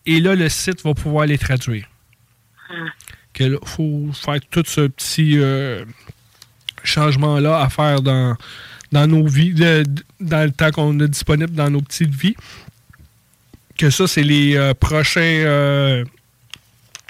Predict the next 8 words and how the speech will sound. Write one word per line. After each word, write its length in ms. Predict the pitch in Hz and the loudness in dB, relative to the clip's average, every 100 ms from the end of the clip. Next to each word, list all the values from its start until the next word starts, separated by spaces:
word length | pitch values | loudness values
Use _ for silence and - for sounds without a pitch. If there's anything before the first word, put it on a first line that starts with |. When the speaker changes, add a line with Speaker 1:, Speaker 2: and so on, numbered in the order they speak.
| - - - - - | -20 -20 -20 -20 -10
Speaker 1:
ça 320 | - 175 156 | 0 2 2
à 40 | |
finir, 400 | 135 143 151 151 | 2 0 0 0
hein, 140 | 147 139 | 0 -2
comme 200 | 139 147 | -2 -2
dans 120 | 139 | -2
notre 200 | 139 131 | -2 -4
priorité. 640 | - 156 151 120 - 180 | -4 0 2 2 -2 -4